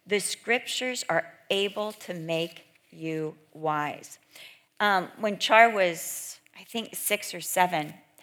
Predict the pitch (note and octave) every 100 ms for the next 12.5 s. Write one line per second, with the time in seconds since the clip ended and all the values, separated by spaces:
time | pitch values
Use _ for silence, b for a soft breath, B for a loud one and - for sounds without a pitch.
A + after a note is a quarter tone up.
0 | b b A3+ G#3 G3 A3+ - G3+ F3+ -
1 | F3 - G#3 - G#3 F3+ E3 D#3+ - E3+
2 | D#3 F#3+ F#3 - E3+ E3 _ _ _ b
3 | b b b b - G3+ G3+ - G#3 G#3+
4 | G#3+ A#3+ B3 - F#3 F#3 F#3 E3 D#3+ D#3+
5 | A3+ A#3+ A3+ F3 - E3+ D#3+ D#3 D3+ D#3+
6 | F3 F#3+ A#3+ A#3+ F3+ E3 D#3+ - E3 D#3+
7 | E3 E3 - D3+ D#3 D3 D3 E3 F#3 G3
8 | F#3 - D3+ B B B _ _ _ _
9 | - G#3 G#3 F#3 F3 D#3+ D#3+ - F3 F3+
10 | E3 D3+ D3 C#3+ C#3+ - - b b b
11 | - F#3 F#3 E3+ - - G#3 F#3+ F#3 F3
12 | E3+ E3 E3 D3+ -